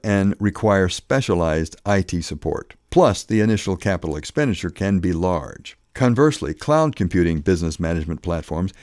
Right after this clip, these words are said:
can be rolled out much faster and with no additional hardware or server installation. This reduces startup costs exponentially. Plus, the platform can be accessed via any internet connection, making it ideal for today's mobile workforce.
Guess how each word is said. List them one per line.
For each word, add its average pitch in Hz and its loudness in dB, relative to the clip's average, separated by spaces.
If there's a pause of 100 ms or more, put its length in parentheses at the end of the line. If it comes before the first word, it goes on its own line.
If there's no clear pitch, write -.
(140)
can 113 2
be 117 4
rolled 123 4
out 120 2
much 110 -2
faster 135 -2 (300)
and 107 4
with 98 4
no 127 4
additional 95 0
hardware 110 2
or 98 2
server 90 -2
installation. 85 -2 (160)
This 165 2
reduces 107 -2
startup 117 0
costs 78 -8
exponentially. 113 -2 (160)
Plus, 101 0 (240)
the 101 0
platform 110 2
can 98 0
be 90 0
accessed 98 -4
via 95 2
any 143 4
internet 127 2
connection, - -8 (240)
making 113 4
it 113 0
ideal 107 0
for 80 -4
today's 87 2
mobile 85 0
workforce. - -6